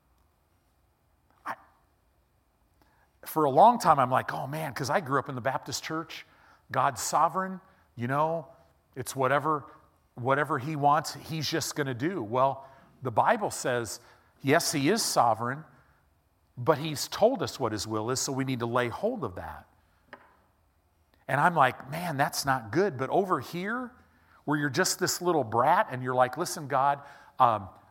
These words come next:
I'm not going to really bow to your lordship. I want you to bless me.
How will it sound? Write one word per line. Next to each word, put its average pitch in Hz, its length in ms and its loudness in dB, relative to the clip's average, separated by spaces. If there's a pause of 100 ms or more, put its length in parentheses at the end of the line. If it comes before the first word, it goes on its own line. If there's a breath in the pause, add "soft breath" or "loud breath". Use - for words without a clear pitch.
(160)
I'm 175 360 2
not 170 360 -2
going 156 340 -2
to 135 60 0
really 143 540 -2
bow 123 300 0
to 135 80 -2
your 135 240 -4
lordship. 127 520 -6 (400 loud breath)
I 170 240 8
want 160 320 0
you 143 140 -2
to 131 80 0
bless 120 540 2
me. 113 400 -6